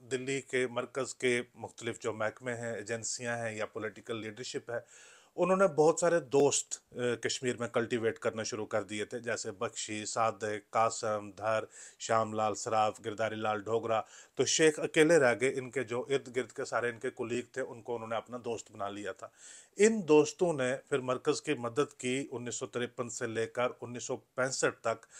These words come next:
हालात ऐसे हमवार बनाने में कि मरकज़ से कोई भी फैसला जो होता था, उसकी यहाँ पे एक्सेप्टेबिलिटी बन जाती थी। तो लिहाजा उन्नीस सौ पैंसठ में जब ये एक बड़ी चीज़ अकम्प्लिश कर ली, एक बड़ी अचीवमेंट कर ली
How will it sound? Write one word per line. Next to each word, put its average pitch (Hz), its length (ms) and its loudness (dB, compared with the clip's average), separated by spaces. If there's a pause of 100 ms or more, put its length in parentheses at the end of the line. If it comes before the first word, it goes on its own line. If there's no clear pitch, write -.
(200)
हालात 123 400 6
ऐसे 127 240 2
हमवार 117 460 2
बनाने 117 360 -2
में 110 200 -4 (300)
कि 123 60 0
मरकज़ 120 320 -2
से - 120 -2
कोई 135 220 2
भी 139 100 -2
फैसला 123 360 0
जो 113 160 -2
होता 110 240 -2
था, 127 140 -2
उसकी 120 260 -6
यहाँ 107 200 -4
पे 104 160 -6
एक्सेप्टेबिलिटी 110 800 -8 (360)
बन 131 180 4
जाती 104 320 -2
थी। - 220 -14 (280)
तो 151 60 4
लिहाजा 156 320 8
उन्नीस 160 320 0
सौ 180 80 -4
पैंसठ 151 360 -2 (140)
में 156 260 -2
जब 135 220 2 (200)
ये 151 400 4
एक 143 320 2
बड़ी 160 200 4
चीज़ 139 300 -2
अकम्प्लिश 123 480 -2
कर 127 220 2
ली, 120 320 -6
एक 107 180 -8
बड़ी 123 200 -4
अचीवमेंट 117 540 -8
कर 113 180 -2
ली 113 200 -10